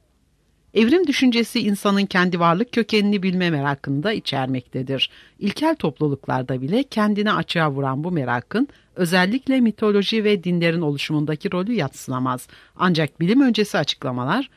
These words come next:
masalımsı birer öğreti niteliğindedir. Her şey gibi insanda tanrısal gücün ürünüdür. Gelişmiş dinlerde bile evrim düşüncesi yer almamıştır.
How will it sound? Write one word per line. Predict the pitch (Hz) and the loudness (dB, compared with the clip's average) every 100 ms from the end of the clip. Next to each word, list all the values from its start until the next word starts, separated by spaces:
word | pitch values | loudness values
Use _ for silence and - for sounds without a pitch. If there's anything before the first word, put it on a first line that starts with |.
| _ | _
masalımsı | 233 - 247 233 220 233 | -6 0 2 2 0 -2
birer | 180 180 214 | 0 2 0
öğreti | - 165 143 - 143 | 0 -2 -2 -4 -6
niteliğindedir. | 127 - 135 131 127 123 - 127 - - _ _ | -4 -6 -6 -4 -4 -6 -6 -6 -6 -10 _ _
Her | 294 330 | -2 0
şey | - 151 | 0 0
gibi | 127 139 208 | -2 -2 -2
insanda | 208 190 214 190 196 220 | -2 -2 -2 0 0 -2
tanrısal | 180 156 151 143 139 | 0 0 0 -2 -2
gücün | 135 123 180 | -4 -6 -4
ürünüdür. | - 135 127 127 127 131 - - _ | -4 -4 -2 -4 -4 -8 -10 -20 _
Gelişmiş | - 160 156 226 - 247 | 0 2 2 0 0 0
dinlerde | 233 226 214 208 | 2 2 0 -2
bile | 196 202 180 | 0 0 2
evrim | 180 175 175 | 0 0 -2
düşüncesi | 156 - 151 151 - | -2 -4 -4 -4 -4
yer | 180 175 | -2 0
almamıştır. | 165 135 123 123 120 - 117 107 | 0 -2 -4 -4 -4 -4 -4 -6